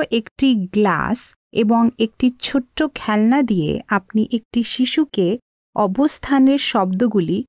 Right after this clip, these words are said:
শেখাতে সাহায্য করতে পারেন। আপনি শিশুটিকে খেলনাটি বিভিন্ন জায়গায় রাখতে বলতে পারেন।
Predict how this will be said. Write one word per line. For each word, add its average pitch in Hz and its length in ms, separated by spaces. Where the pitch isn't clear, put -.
শেখাতে 233 580
সাহায্য 190 480
করতে 143 360
পারেন। 135 320
আপনি 269 440
শিশুটিকে 285 800
খেলনাটি 240 640
বিভিন্ন 226 600
জায়গায় 202 580
রাখতে 202 400
বলতে 170 360
পারেন। 131 320